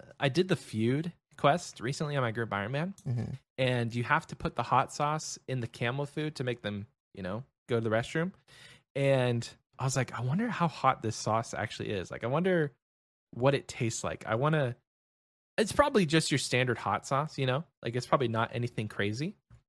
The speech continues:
Speaker 1: but it definitely in-, piqued my interest as far as, um, food. I would be really interested to see what a karambwan tastes like. I know they're supposed to be close to, like, squid or octopus.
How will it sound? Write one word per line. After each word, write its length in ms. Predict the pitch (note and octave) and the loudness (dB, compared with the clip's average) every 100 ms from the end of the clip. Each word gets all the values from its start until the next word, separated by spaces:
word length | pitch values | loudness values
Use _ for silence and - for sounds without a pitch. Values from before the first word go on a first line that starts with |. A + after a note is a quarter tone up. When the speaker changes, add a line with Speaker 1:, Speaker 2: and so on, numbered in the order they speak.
| _ _ | _ _
Speaker 1:
but 260 | G2+ F#2 - _ _ _ _ | -4 -4 -8 _ _ _ _
it 100 | B2 | -2
definitely 440 | D3 C#3 C#3+ A#2+ - | 2 2 0 -2 -4
in-, 180 | C3 B2+ | -4 -6
piqued 320 | - F#3 F3 | -2 -2 0
my 100 | D#3+ A#2+ | -2 0
interest 400 | A#2+ - G2+ G#2 | -2 -4 -6 -6
as 100 | - | -2
far 220 | A2+ G#2 | 0 2
as, 360 | G2+ F#2 - - _ _ _ _ _ - | 0 -2 -8 -14 _ _ _ _ _ -10
um, 280 | F2+ F2 F2 | -6 -6 -10
food. 540 | - A#2 G#2 F2+ - - _ _ _ | -4 -2 -2 -4 -10 -18 _ _ _
I 120 | B2 | 4
would 220 | E3+ F#3 - | 6 4 4
be 120 | D#3+ | 2
really 320 | C3+ E3 F#3+ | 6 6 4
interested 520 | C3+ - D3+ - D3 | -2 -4 -6 -6 -6
to 60 | B2+ | -6
see 180 | - B2 | -4 0
what 120 | A2+ | 0
a 20 | |
karambwan 600 | G#2+ - F#2+ G#2 A2+ A#2 | -2 -4 -2 -2 -2 -4
tastes 260 | - B2+ - | -4 -6 -2
like. 300 | D3 D#3 - _ _ _ _ | -4 -4 -10 _ _ _ _
I 80 | B2 | 0
know 120 | C#3 F3 | 4 6
they're 120 | F#3+ | 4
supposed 420 | - - C3+ - | 4 0 0 0
to 60 | C#3+ | -4
be 100 | C3+ | -4
close 420 | - A#2+ A#2+ - | 0 0 0 -4
to, 100 | B2 | -4
like, 380 | A#2 G2+ - - _ _ _ _ _ | -2 -4 -8 -20 _ _ _ _ _
squid 640 | - - - B2+ B2+ B2 | -8 -8 0 0 2 2
or 120 | A2 | 0
octopus. 800 | - A2+ - D#3+ - C4 - - | 0 -2 -2 -4 -2 -4 -6 -10